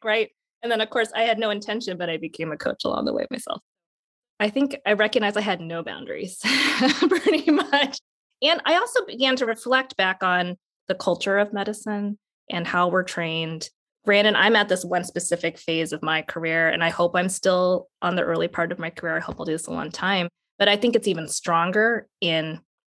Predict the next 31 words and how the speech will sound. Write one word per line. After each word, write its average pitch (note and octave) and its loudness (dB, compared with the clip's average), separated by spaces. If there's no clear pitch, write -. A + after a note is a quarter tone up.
those F3 2
who E3+ 0
are D#3 0
older - -8
than - -10
me - -6
and D#3+ -8
generations D3+ -2
before - -12
me, - -10
where E3 4
it's F3 2
all F3 4
about E3 4
the E3 -2
giving, D#3+ -2
giving, D#3 -2
giving, D3 0
putting D#3 -2
the D3 -6
patient D3+ -2
first, - 0
putting E3+ 2
your D#3+ -2
own D#3+ 0
needs D#3 0
on D3+ -4
the D3+ -4
back D3 -2
burner. E3 -6
And D3 0